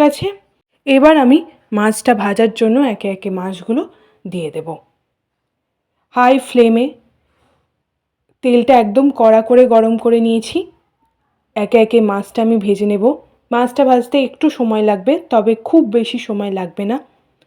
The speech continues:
ততক্ষণ আমি আদাটা কেটে নিচ্ছি। আমি এখানে দেড়শো গ্রাম আদা নিয়েছি। একদম ঘরোয়া মশলা দিয়েই আমি বানাচ্ছি, কোনো অন্য মশলা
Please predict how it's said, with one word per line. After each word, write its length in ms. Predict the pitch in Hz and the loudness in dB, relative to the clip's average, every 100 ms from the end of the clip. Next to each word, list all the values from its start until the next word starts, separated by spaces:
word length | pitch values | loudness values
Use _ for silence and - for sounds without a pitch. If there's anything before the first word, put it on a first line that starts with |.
| _ _ _ _ | _ _ _ _
ততক্ষণ 440 | 247 247 277 277 294 269 | -2 2 2 2 2 2
আমি 160 | 269 269 - _ _ - - 214 | 2 0 -4 _ _ -20 -10 -2
আদাটা 340 | 214 240 254 254 254 _ _ - | 2 2 2 -4 -6 _ _ -4
কেটে 220 | 240 240 233 | -2 0 0
নিচ্ছি। 320 | 233 - 302 - _ _ _ _ _ _ _ | -2 -6 -8 -8 _ _ _ _ _ _ _
আমি 200 | 233 247 294 | 0 4 4
এখানে 220 | 285 311 311 | 4 4 4
দেড়শো 380 | 233 233 - 285 | 4 2 2 0
গ্রাম 180 | 285 277 233 | 2 2 0
আদা 140 | 233 233 | 0 0
নিয়েছি। 320 | 226 220 302 339 - _ _ _ _ _ _ _ _ _ _ _ _ _ - | -2 -2 -4 -6 -8 _ _ _ _ _ _ _ _ _ _ _ _ _ -4
একদম 280 | 226 277 277 214 | 2 4 4 4
ঘরোয়া 320 | 220 233 269 247 | 6 8 6 4
মশলা 300 | 233 - 247 | 0 0 0
দিয়েই 220 | 240 262 262 | 2 2 2
আমি 100 | 254 220 | 2 0
বানাচ্ছি, 480 | 202 214 214 - 285 320 _ _ _ _ | -2 -4 -8 -10 -10 -10 _ _ _ _
কোনো 280 | - 285 294 339 381 _ _ _ _ _ _ _ _ _ _ - | -2 2 2 0 -6 _ _ _ _ _ _ _ _ _ _ -2
অন্য 240 | 247 254 285 262 | 2 4 4 2
মশলা 300 | 220 214 226 | 0 -2 -2